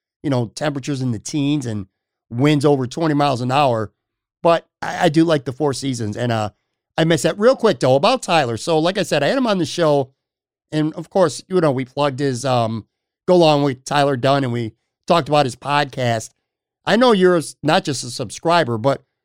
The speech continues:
one of the things, and I have not been to one of these yet, I haven't had a chance to on a Friday, um, to sit down. But one of the things, uh, Tyler does is he has a Zoom happy hour for subscribers,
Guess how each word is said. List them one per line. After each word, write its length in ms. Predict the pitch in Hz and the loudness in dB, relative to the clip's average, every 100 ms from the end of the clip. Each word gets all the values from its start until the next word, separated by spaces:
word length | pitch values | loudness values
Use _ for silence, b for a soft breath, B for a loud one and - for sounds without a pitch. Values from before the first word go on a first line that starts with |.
| _ _ | _ _
one 220 | - 160 285 | 0 2 2
of 60 | |
the 100 | 240 | 0
things, 260 | 196 208 156 | 0 0 2
and 100 | 156 | 2
I 120 | 180 | 2
have 160 | 214 180 | 2 2
not 240 | 180 - - | 0 -2 -6
been 200 | 120 165 | -2 -2
to 80 | 160 | -2
one 200 | 151 160 | -2 -2
of 60 | 147 | -2
these 180 | 147 | -2
yet, 160 | 131 151 | 0 2
I 60 | 139 | 2
haven't 180 | 139 | 0
had 140 | 139 127 | -2 -4
a 40 | |
chance 360 | 120 135 139 135 | -6 -8 -8 -8
to 160 | 143 139 | -8 -6
on 180 | 131 | -6
a 40 | 120 | -8
Friday, 540 | - 131 135 139 143 - _ _ _ _ _ | -4 -2 -2 -2 -4 -10 _ _ _ _ _
um, 220 | 120 123 | -4 -4
to 60 | 113 | -4
sit 260 | - 156 | -4 -4
down. 320 | 123 151 143 117 | 0 2 2 2
But 100 | 120 | 0
one 180 | 143 | 0
of 60 | 185 | -2
the 80 | 165 | -2
things, 460 | - 180 151 139 - _ _ _ _ _ _ _ | -2 0 0 -4 -10 _ _ _ _ _ _ _
uh, 120 | 143 | -4
Tyler 340 | 135 156 160 135 | -2 0 2 2
does 240 | 151 143 | 2 2
is 120 | 113 | -2
he 100 | 127 | -2
has 100 | 131 | -2
a 80 | 110 | -2
Zoom 260 | 98 151 131 | 0 0 0
happy 300 | 127 131 131 | -2 -4 -4
hour 260 | 101 98 | -4 -8
for 160 | - 127 | -10 -12
subscribers, 760 | 127 92 - 143 120 104 95 | -12 -14 -2 -2 -2 -6 -14